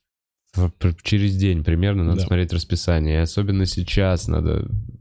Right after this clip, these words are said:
Speaker 1: внимательнее.
Speaker 2: О, мне Андрей Косай написал. Написал: «Йо, под жирного чувака». Он, видимо, слушает эфир.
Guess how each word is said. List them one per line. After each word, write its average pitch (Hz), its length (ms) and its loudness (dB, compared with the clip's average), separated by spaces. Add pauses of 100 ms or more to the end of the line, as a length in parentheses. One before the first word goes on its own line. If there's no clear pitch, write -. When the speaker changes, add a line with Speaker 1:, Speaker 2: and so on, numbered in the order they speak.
(320)
Speaker 1:
внимательнее. 80 760 0 (380)
Speaker 2:
О, 120 200 4
мне 117 200 2
Андрей 120 260 2
Косай 107 380 0
написал. 95 580 0 (1600)
Написал: 104 300 0
«Йо, 113 320 2
под 110 320 0
жирного 110 320 2
чувака». 107 560 -2 (1400)
Он, 104 120 2
видимо, 101 420 2
слушает - 420 -4
эфир. 113 280 -4